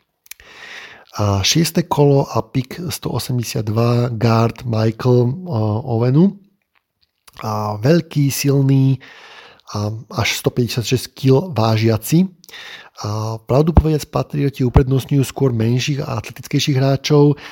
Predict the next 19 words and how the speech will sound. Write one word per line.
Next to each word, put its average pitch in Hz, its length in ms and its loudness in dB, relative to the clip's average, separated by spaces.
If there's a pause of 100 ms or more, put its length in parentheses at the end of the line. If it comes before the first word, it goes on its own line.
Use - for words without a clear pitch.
(300)
ale 117 200 -2
asi 120 200 0
neodolali 117 680 2
tým 113 360 -4 (120)
parametrom. 147 880 0 (720)
A 117 480 -4
na 160 160 0
súpiske 160 560 -2
Patriots 143 560 0
na 127 80 0
tejto - 160 0
pozícii 127 640 0
fungujú 131 480 2
ešte 123 400 0
Joe 135 240 4
Thuney, 135 320 2
Shaq 127 240 0
Mason, 127 480 2
čiže 117 320 0